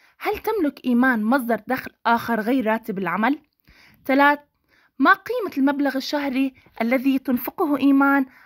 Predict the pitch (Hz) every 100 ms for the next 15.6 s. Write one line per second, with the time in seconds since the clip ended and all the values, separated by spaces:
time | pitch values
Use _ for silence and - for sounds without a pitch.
0 | - - 247 233 294 294 302 285 - 247
1 | 240 - 240 - 269 262 277 - - -
2 | 254 240 294 285 208 160 _ _ _ _
3 | _ _ 277 320 311 294 294 285 - _
4 | _ - 466 - 415 349 359 - 339 311
5 | 277 - - - 311 311 285 262 - 302
6 | 311 277 254 254 254 269 294 277 302 247
7 | 175 175 _ _ _ - 311 330 330 277
8 | 285 285 277 _ _ - _ - 359 370
9 | 427 311 302 - - - 254 262 240 202
10 | - - - 262 262 - - 277 240 -
11 | - - 240 240 - _ _ - - _
12 | - 339 330 294 294 294 285 _ _ 277
13 | 302 - 214 202 _ _ _ _ _ -
14 | 392 - 349 349 262 226 - 254 240 254
15 | 294 262 247 - -